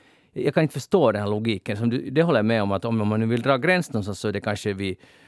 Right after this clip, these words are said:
nattklubbar och sånt här. Och i, det kan man ju också fundera, varför ska man dra en sån gräns? Men <clears throat> sen, mycket på Twitter och, eller överhuvudtaget i debatten är ju nu att, eh,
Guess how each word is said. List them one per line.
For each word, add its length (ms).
nattklubbar 640
och 80
sånt 140
här. 240
Och 120
i, 360
det 120
kan 100
man 100
ju 40
också 180
fundera, 240
varför 260
ska 120
man 120
dra 100
en 80
sån 200
gräns? 300
Men 200
<clears throat> 300
sen, 220
mycket 440
på 80
Twitter 480
och, 240
eller 200
överhuvudtaget 440
i 20
debatten 460
är 60
ju 100
nu 220
att, 260
eh, 260